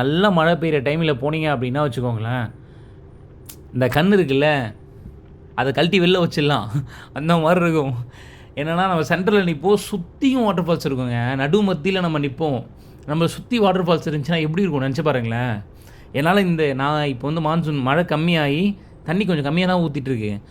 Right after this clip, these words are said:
என்னால இதை பார்க்கறதுக்கே ஒரு மாதிரி செம பயங்கரமா இருக்குது. இதுவே இன்னும் மான்சூன்ல போனா எந்த மாதிரி இருக்கும்னு நினைச்சு பாருங்க. கண்டிப்பா சொல்றேன், மான்சூனு நல்ல மழை பெஞ்சிச்சு அப்படின்னா இந்த வா-, இந்த வாட்டர் ஃபால்ஸை உங்கள் டிராவல் லிஸ்ட்ல சேர்த்துக்கோங்க. உண்மையிலே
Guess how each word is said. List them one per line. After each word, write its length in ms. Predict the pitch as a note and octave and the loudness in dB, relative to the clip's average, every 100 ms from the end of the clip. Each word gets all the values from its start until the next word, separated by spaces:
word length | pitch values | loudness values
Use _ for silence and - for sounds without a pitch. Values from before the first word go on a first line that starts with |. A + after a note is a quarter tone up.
| - - | -20 -8
என்னால 220 | C3+ G3 G3+ E3+ | 0 2 4 4
இதை 120 | A3 | 4
பார்க்கறதுக்கே 380 | A3+ G#3+ G#3+ A3 G#3 | 4 2 2 2 2
ஒரு 80 | F3+ | 2
மாதிரி 140 | F3+ F3+ | 0 -2
செம 220 | D#3+ D#3+ F#3 | -2 -2 0
பயங்கரமா 360 | F#3 F#3 F3+ F3 | 0 0 2 2
இருக்குது. 300 | D#3+ C3+ B2+ A#2+ - - - - - - - - - C#3 | 2 0 -2 -4 -14 -20 -20 -20 -20 -20 -20 -18 -6 -2
இதுவே 220 | E3+ G3+ | 2 2
இன்னும் 240 | F#3 F#3+ F3 | 2 2 2
மான்சூன்ல 420 | F3 G3 F#3+ F3 D3 | 2 4 4 2 2
போனா 160 | E3 F3 D#3+ | 2 2 2
எந்த 120 | F3+ | 2
மாதிரி 160 | F3+ E3 | 2 0
இருக்கும்னு 260 | D3 D#3 D3 | 0 0 0
நினைச்சு 180 | D3+ C#3 | -2 0
பாருங்க. 260 | C3+ B2+ C#3+ F3+ F3+ - - - A#2 | 0 0 0 -2 -4 -16 -20 -8 -2
கண்டிப்பா 420 | D3 E3+ C#3+ D#3 D#3 | 2 2 4 2 2
சொல்றேன், 400 | C3+ B2+ C#3+ E3+ - A#2 | 0 0 0 0 -2 -2
மான்சூனு 500 | C3+ D#3 C#3 C#3 D#3 D#3 | -2 0 -2 0 -2 -2
நல்ல 220 | B2 D#3 D#3 | -2 0 0
மழை 160 | C3 D#3 D#3 | 2 0 0
பெஞ்சிச்சு 340 | C#3+ C#3 B2 C#3 | -2 -2 -2 -2
அப்படின்னா 340 | A#2+ A#2+ C3+ D#3 D#3+ - - - | -2 -2 -2 -2 -4 -12 -20 -6
இந்த 120 | C3 C3 | -2 2
வா-, 280 | C3+ D3+ D3+ B2+ | 4 4 2 0
இந்த 120 | C3 C3 | 0 2
வாட்டர் 220 | D3 D3 | 2 2
ஃபால்ஸை 320 | C#3+ C3+ D#3 D#3+ C3+ | 0 0 0 0 0
உங்கள் 260 | D3+ D3+ C3 | 0 0 2
டிராவல் 300 | D3 D#3+ C#3 | 2 4 2
லிஸ்ட்ல 320 | B2+ C3 C3 A#2+ | -2 -2 -2 -2
சேர்த்துக்கோங்க. 500 | C3 B2+ A#2 A#2 C#3+ E3 - - - - C3 | -2 -2 -2 -2 -2 -4 -8 -20 -18 -6 -2
உண்மையிலே 340 | D#3+ D#3 | 0 2